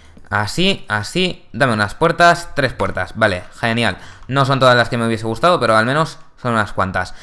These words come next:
Entonces, ¿aquí cómo lo hacemos? Pues dos y dos. Uno y otro. Puerta, puerta.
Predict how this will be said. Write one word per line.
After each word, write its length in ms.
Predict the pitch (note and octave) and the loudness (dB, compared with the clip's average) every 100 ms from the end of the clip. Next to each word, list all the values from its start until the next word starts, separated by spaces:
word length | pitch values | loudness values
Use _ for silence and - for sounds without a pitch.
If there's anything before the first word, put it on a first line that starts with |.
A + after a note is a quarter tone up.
| - - | -18 -12
Entonces, 520 | - D3+ D#3+ C#3 A2+ B2 | 2 4 6 4 4 2
¿aquí 200 | C3 D#3+ | 0 0
cómo 140 | D#3 | 2
lo 60 | C3 | 4
hacemos? 280 | A2+ G2+ | 2 -2
Pues 180 | - A2 | -2 0
dos 360 | C3 G#2+ - - - - | 2 2 0 -14 -16 -6
y 120 | G#2+ | 0
dos. 380 | C#3+ G3 - - - - - - - - - - | 4 4 2 -12 -14 -14 -16 -20 -20 -20 -14 -4
Uno 540 | C#3+ D#3 E3+ E3 - - | 0 2 2 2 -4 -2
y 140 | A#2 | 0
otro. 340 | G#2 F#2+ F2 - - - - _ _ _ | 0 0 -6 -10 -20 -20 -20 _ _ _
Puerta, 320 | C3+ C#3+ C#3 - - - - | 0 4 4 0 -12 -18 -4
puerta. 420 | G#2+ F#2+ F#2+ | -4 -2 -10